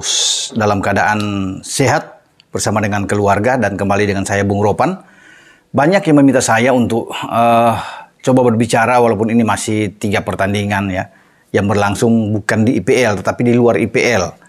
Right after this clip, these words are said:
Ya, di La Liga atau di Serie A. Ya, dan banyak pertandingan-pertandingan yang menarik memang. Dan saya bilang, "Oke lah, kita akan coba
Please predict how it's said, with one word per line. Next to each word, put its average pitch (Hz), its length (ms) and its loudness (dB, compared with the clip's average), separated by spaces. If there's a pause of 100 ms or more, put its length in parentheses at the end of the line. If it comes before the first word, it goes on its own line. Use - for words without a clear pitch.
(360)
Ya, 60 160 -14 (320)
di 110 640 2
La 107 80 2
Liga 120 400 2
atau - 160 0
di 113 160 0
Serie 107 240 -2
A. 95 240 -2 (720)
Ya, 104 80 -18 (320)
dan 98 160 -2
banyak 131 320 2
pertandingan-pertandingan 107 720 0
yang 104 80 -2
menarik 101 400 -2
memang. 87 400 -10 (580)
Dan 101 160 -2 (880)
saya 110 240 -2
bilang, 117 240 0
"Oke 175 240 2
lah, 214 160 -2 (400)
kita 120 240 -2
akan 123 160 -2
coba 127 240 2